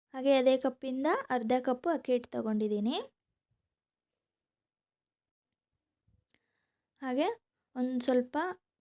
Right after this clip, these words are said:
ಹಸಿ ಕೊಬ್ಬರಿನ ತುರಿದಿಟ್ಕೊಂಡಿದ್ದೀನಿ. ಸ್ವಲ್ಪ ಕೊತ್ತಂಬರಿ ಸೊಪ್ಪು, ಒಂದು ಚಿಟಿಕೆ ಸೋಡಾ ಪುಡಿ ತೊಗೊಂಡಿದ್ದೀನಿ. ರುಚಿಗೆ ತಕ್ಕಷ್ಟು ಉಪ್ಪು, ಒಂದು ಸ್ಪೂನ್ ಅಜ್ವಾನ, ಎರಡು ಸ್ಪೂನು ಎಳ್ಳು, ಬಿಳಿ ಎಳ್ಳು, ಎರಡು ಸ್ಪೂನ್ ಅಚ್ಚ ಖಾರದ ಪುಡಿ, ಒಂದು ಸ್ಪೂನ್ ಅರಿಶಿಣ ಪುಡಿ,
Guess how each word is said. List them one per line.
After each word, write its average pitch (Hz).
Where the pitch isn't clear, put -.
ಹಸಿ 247
ಕೊಬ್ಬರಿನ 262
ತುರಿದಿಟ್ಕೊಂಡಿದ್ದೀನಿ. 233
ಸ್ವಲ್ಪ 262
ಕೊತ್ತಂಬರಿ 247
ಸೊಪ್ಪು, 240
ಒಂದು 247
ಚಿಟಿಕೆ 247
ಸೋಡಾ 247
ಪುಡಿ 240
ತೊಗೊಂಡಿದ್ದೀನಿ. 220
ರುಚಿಗೆ 247
ತಕ್ಕಷ್ಟು 233
ಉಪ್ಪು, 254
ಒಂದು 240
ಸ್ಪೂನ್ 240
ಅಜ್ವಾನ, 240
ಎರಡು 233
ಸ್ಪೂನು 240
ಎಳ್ಳು, 247
ಬಿಳಿ 233
ಎಳ್ಳು, 254
ಎರಡು 226
ಸ್ಪೂನ್ 226
ಅಚ್ಚ 226
ಖಾರದ 240
ಪುಡಿ, 247
ಒಂದು 247
ಸ್ಪೂನ್ 247
ಅರಿಶಿಣ 240
ಪುಡಿ, 269